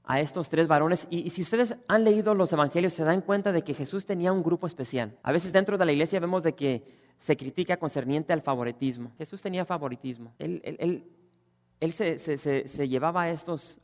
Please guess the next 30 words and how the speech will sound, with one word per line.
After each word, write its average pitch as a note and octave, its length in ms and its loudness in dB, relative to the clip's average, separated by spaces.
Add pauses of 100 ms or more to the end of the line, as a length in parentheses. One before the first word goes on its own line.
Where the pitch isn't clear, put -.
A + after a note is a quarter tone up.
a B2 100 -4
estos C#3+ 220 -10
varones C#3+ 440 -2
con B2 160 -12
frecuencia. A#2+ 540 -12
Y C3+ 220 -2
vemos D#3 280 0
de C#3+ 120 0
que B2 380 -4
en B2+ 120 -2
el B2 60 -2
libro D3 180 -2
de D3+ 80 0
Marcos D3 380 -2
se C3+ 80 -6
nos A#2+ 100 -6
dice C#3+ 240 -10
que B2 120 -8
Jesús D#3+ 280 -10
se - 80 -4
había D3 140 0
llevado D3 300 0
a D#3 40 0
estos D3+ 220 -8
mismos, D#3 520 -4 (380)
a B2 140 -8
es-, C3+ 200 -8
a C3+ 60 -12
estos C#3 200 -10
mismos D3+ 440 -4